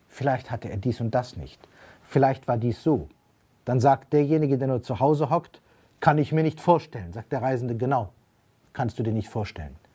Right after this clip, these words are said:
Du weißt es nicht, aber ich weiß. Du warst nicht in der Welt, ich war dort. Du kannst dir nicht vorstellen, welche Möglichkeiten es gibt.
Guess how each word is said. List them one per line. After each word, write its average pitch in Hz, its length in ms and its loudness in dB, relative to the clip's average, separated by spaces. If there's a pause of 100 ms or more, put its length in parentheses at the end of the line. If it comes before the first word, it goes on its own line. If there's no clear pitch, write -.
(100)
Du 87 120 -8
weißt - 300 -6
es 82 140 -16
nicht, 67 200 -16 (380)
aber - 260 -16
ich - 320 -4 (220)
weiß. - 480 -12 (340)
Du 127 120 6
warst 135 260 0
nicht 135 180 -4
in 147 60 -4
der 139 120 0
Welt, 101 320 -6 (520)
ich 131 260 0
war 110 140 -2
dort. 82 400 -10 (420)
Du 180 140 10
kannst 170 340 -4
dir 160 60 2
nicht 143 160 0
vorstellen, 147 540 -2
welche 127 260 -4
Möglichkeiten 139 680 -2
es - 160 -14
gibt. - 320 -18